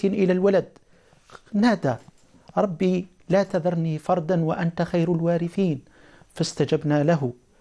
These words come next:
ووهبنا له يحيى وأصلحنا، وأصلحنا له زوجه. سيدنا إبراهيم عليه السلام يقول: "ربي هب لي من الصالحين"،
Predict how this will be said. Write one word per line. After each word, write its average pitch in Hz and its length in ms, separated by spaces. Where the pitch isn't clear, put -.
ووهبنا 135 540
له 127 280
يحيى 123 340
وأصلحنا، 131 640
وأصلحنا 139 600
له 123 360
زوجه. 127 500
سيدنا 202 600
إبراهيم 196 580
عليه 156 320
السلام 156 540
يقول: 160 300
"ربي 165 480
هب 180 120
لي 175 140
من 170 180
الصالحين"، 165 760